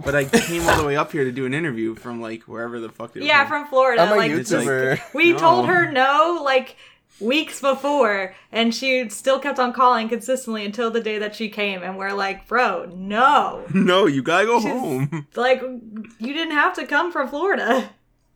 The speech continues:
Speaker 2: No one
Speaker 1: No
Speaker 2: told
Speaker 1: one
Speaker 2: you
Speaker 1: made
Speaker 2: to."
Speaker 1: you. No one made you come here.
Speaker 2: Don't tell J K Rowling that we exist,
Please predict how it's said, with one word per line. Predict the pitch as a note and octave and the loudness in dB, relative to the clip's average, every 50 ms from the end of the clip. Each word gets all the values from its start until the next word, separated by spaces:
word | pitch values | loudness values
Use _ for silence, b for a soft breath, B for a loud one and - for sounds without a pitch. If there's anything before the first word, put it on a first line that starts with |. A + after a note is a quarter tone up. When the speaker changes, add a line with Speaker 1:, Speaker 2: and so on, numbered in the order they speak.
| _ _ _ _ - | _ _ _ _ -12
Speaker 2:
No | G#3 G#3 C4+ D#4+ | -4 -2 0 2
one | G4 G4+ | 4 4
Speaker 1:
No | F3+ F3+ | 4 6
Speaker 2:
told | F4 F#4+ A#3+ | 6 6 4
Speaker 1:
one | - A#3 | 4 4
Speaker 2:
you | A#3+ A#3+ | 2 0
Speaker 1:
made | C4 | 2
Speaker 2:
to." | A#3+ A#3 | 2 2
Speaker 1:
you. | A3+ A3+ - - F3+ E3+ | 6 6 8 8 8 8
No | D3+ F#3 - A3+ | 6 2 2 2
one | F3+ A3 B3 | 2 0 -2
made | A3 G#3+ A#3 A3 - | -2 -4 -4 -6 -8
you | - | -6
come | - A#3 A3+ A3+ A#3+ | -4 -2 -2 -2 0
here. | G3 F3 E3 D3+ D#3+ F3+ A#3+ - _ _ _ _ _ _ A3 | 0 0 0 0 0 -4 -6 -8 _ _ _ _ _ _ -6
Speaker 2:
Don't | G3+ A#3 D4 F4+ F4 - F#3+ G3 | -2 0 0 0 -2 -4 -8 -8
tell | F#3+ D4 D#4 E4+ B3+ | -4 -2 -2 -2 0
J | A#3+ C#4+ D4+ | -2 -4 -4
K | - E4+ D#4 | -4 -4 -2
Rowling | B3+ B3+ C#4 D#4 D#4 C#4+ B3+ | 0 0 0 0 0 -2 -2
that | A#3 A3+ | -2 0
we | B3 B3+ | -2 -2
exist, | A#3 G#3+ G#3 G3+ A#3+ C#4+ D4 - - - - - - _ | -4 -4 -4 0 0 0 0 -2 -8 -12 -12 -14 -18 _